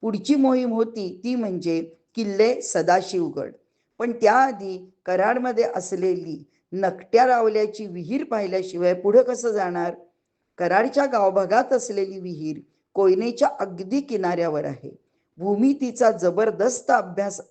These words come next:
असलेल्या कारिगरांनी बांधली असणार, बहामणी पद्धतीने बांधली असणार असे तिथे कळले. स्वातंत्र्यपूर्व काळात इथे इंग्रजांपासून लपवून धान्य साठवले जायचे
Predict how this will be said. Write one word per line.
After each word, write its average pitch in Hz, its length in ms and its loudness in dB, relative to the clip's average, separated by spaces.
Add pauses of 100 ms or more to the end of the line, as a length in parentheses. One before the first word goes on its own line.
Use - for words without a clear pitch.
असलेल्या 190 520 -2
कारिगरांनी 180 1040 0 (200)
बांधली 165 380 0
असणार, 139 400 -2 (580)
बहामणी 254 580 2
पद्धतीने 208 680 -2
बांधली 180 380 0
असणार 185 540 0
असे 185 220 -2 (100)
तिथे 180 240 -4
कळले. 151 520 -4 (300)
स्वातंत्र्यपूर्व 247 1000 2
काळात 175 400 -2 (340)
इथे 202 260 -2
इंग्रजांपासून 214 960 0
लपवून 196 580 -2
धान्य 196 420 -2
साठवले 170 720 -2
जायचे 147 640 -2